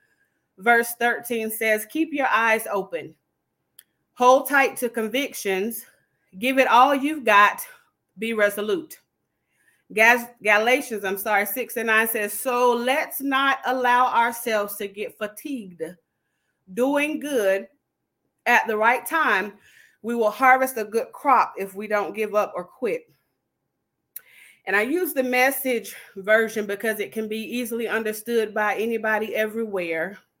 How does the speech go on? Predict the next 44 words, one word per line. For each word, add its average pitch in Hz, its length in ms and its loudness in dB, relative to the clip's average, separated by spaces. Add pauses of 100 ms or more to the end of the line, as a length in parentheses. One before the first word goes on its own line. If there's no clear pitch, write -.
(1000)
And 220 200 -2
so, 214 560 0 (760)
uh, 190 160 2
before 269 340 0
we 262 180 -4 (180)
go 247 180 2
any 240 160 -2
further, 226 320 0
dear 233 340 -2 (100)
Father, 226 360 2
Heavenly 226 260 -4
Father, 220 280 -2
we 196 100 -4
thank 233 340 -6
you 170 140 -8
for 196 200 -2
this 185 160 -8
time 214 320 -2
and 190 120 -4
this 175 140 -10
space, 202 360 -4
God. 196 380 -4 (480)
I 190 100 0
thank 226 320 -2
you 220 140 -6
for 208 440 0
Coco 220 420 -2
and 185 220 -6
Quint, - 300 -6
God, 214 220 2
and 202 100 -2
I 185 80 0
ask 185 220 -2
that - 140 -14
you 220 100 -6
would 185 100 -8
continue 247 360 -4
to 247 120 -6
bless 214 320 2
the 214 120 -8
works 208 280 -4
of 202 100 -8
their 208 140 -4
hands. 180 540 -8